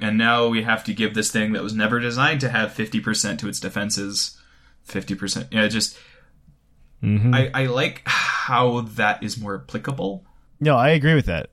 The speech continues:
Speaker 2: I agree with that. I, I think the split evolutions are interesting. What would be really cool, and an evolution that I think would be just really cool in general, is something like, maybe not Gibble, but maybe something like, we've,
Speaker 1: <laughs>
Speaker 2: we, we know Haxorus exists, but what if Fraxure could split off into
Speaker 1: <laughs> Fra-
Speaker 2: something else,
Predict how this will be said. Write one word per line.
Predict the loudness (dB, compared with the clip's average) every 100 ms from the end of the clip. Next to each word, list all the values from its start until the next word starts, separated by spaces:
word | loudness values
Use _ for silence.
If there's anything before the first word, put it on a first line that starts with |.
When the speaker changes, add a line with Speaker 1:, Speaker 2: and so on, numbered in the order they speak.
| 0
Speaker 2:
I | 2
agree | 2 4 2
with | 2
that. | 2 0 0 0
I, | 0 0 0
I | 2
think | 2 2
the | 4 2
split | 2 2 2
evolutions | 2 0 0 0
are | 0
interesting. | 0 -2 0 2
What | 4
would | 4
be | 2
really | 4 4
cool, | 4 4 4 -2 _
and | 0
an | 2
evolution | 4 4 4 2
that | 2
I |
think | 2 0
would | 0 2
be | 4 4 0 -8 -20 _ _ _ _ _ _
just | -2 2
really | 2 2 2
cool | 2 4 4 2 -4 -4
in | -2
general, | 2 2 4 2
is | 2
something | 2 2
like, | 4 2 -2 -14 _ _ _ _ -4
maybe | 2 4 6
not | 6 4 0 -12 -2
Gibble, | 0 2 4
but | 4
maybe | 4 4
something | 4 4 4
like, | 4 4
we've, | 2 2 0
Speaker 1:
<laughs> | 4
Speaker 2:
we, | 4 4
we | 2
know | 6 6
Haxorus | 6 4 2 0 2
exists, | 0 0 0 0 -8 -18 -20 0
but | 4
what | 6
if | 4
Fraxure | 2 4 4 4 2 2
could | 2 0
split | 2 4
off | 6 4 4
into | 2
Speaker 1:
<laughs> |
Fra- | 2 2
Speaker 2:
something | 4 4
else, | 2 0 -2 -8